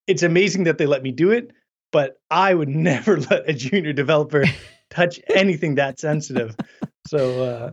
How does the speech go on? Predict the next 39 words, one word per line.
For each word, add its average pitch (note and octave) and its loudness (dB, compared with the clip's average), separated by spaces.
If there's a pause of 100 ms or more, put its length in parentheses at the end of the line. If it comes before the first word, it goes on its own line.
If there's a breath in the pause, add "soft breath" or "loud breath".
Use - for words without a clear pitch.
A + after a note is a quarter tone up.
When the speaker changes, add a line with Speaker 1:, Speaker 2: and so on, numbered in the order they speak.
Speaker 2:
Well, G#3 2
Speaker 1:
yeah. B2 2
Speaker 2:
a-, - -2
a-, D3 4
and E3+ 0
were F3 4
there D#3 4
any E3+ 2
kind E3 2
of D#3 2
security D#3+ 0
measures D#3+ 2
in C3+ 0
place D#3+ 0
or C#3 0
anything D#3 0
that, C3+ -2
to D#3+ 2
make C#3+ 0
sure D#3 0
that C3+ 2
you D3 0
didn't D3 0
do D3+ 4
anything D3+ 0
you D3 2
shouldn't E3 0
do D#3 0
with C#3+ 0
this D#3+ 0
data, D#3 2
or C3+ 0 (380)
nope? D#3 -2 (140)
Speaker 1:
No, E3 4 (100)
no, F#3+ 2
no, F#3 0
nothing F3 -2
like D3+ -6
that. A#2+ -2